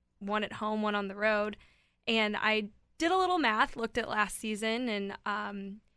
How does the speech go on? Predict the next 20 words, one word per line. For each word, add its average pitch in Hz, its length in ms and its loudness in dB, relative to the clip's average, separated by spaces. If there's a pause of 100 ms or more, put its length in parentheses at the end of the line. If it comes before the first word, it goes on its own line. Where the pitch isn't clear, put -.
(340)
last 247 380 6
season 220 560 0 (1200)
it 240 100 -4
took 285 240 0
<laughs> - 20 -8
Sporting – 247 760 2 (560)
over 233 220 6
eleven 220 500 6
games 220 360 4
to 233 100 -4
give 208 120 2
up 202 120 2
that 202 180 2
same 202 280 -4
number, 185 340 -4
that 180 180 -6
same 202 280 -4
five 190 460 0
goals 185 460 -4
over 202 300 -8